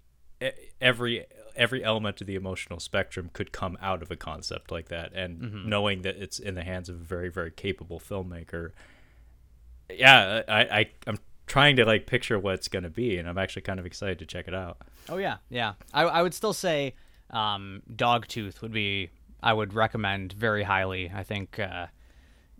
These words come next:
Speaker 2: whether I, whether you like it or not, I don't know, but it's definitely, there's, there's a lot of interesting stuff there, and it's, it's pretty, it's pretty fucked up, man. There's some, there's some fucked up stuff in that.
Speaker 1: Yeah, see, it's funny 'cause, like, I,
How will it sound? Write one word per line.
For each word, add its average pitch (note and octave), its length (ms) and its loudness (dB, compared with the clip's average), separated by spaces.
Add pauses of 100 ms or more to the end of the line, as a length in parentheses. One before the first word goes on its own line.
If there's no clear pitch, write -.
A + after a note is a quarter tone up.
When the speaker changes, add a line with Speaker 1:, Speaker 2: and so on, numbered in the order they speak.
(120)
Speaker 2:
whether C#3+ 500 6
I, C3 140 4 (200)
whether D#3 260 2
you B2+ 120 -2
like D3 280 8
it E3 80 8
or D3 100 6
not, C3+ 220 12
I A#2+ 100 8
don't G#2+ 120 4
know, G#2 200 2
but G2+ 160 -2
it's - 260 -8
definitely, G#2+ 680 0
there's, G#2+ 320 -4
there's B2 240 4
a C3 40 2
lot B2 280 6
of A#2 80 -2
interesting A#2+ 460 -6
stuff A2 300 -4
there, G#2 180 -2
and G2 80 -2
it's, - 280 -10 (380)
it's - 120 -14
pretty, C#3+ 380 4
it's - 140 -10
pretty - 180 -4
fucked A2 280 2
up, G#2+ 140 6
man. F#2+ 280 -2
There's A2 160 -6
some, G#2 340 -8
there's C3 160 -12
some D3 100 -4
fucked - 260 0
up G#2+ 120 -2
stuff A2+ 240 0
in G2+ 100 -10
that. F2+ 220 -12 (380)
Speaker 1:
Yeah, F#3+ 340 6
see, - 300 -4 (100)
it's E3 160 -2
funny F#3 280 0
'cause, B2+ 200 -4
like, B2 180 0
I, B2 140 -2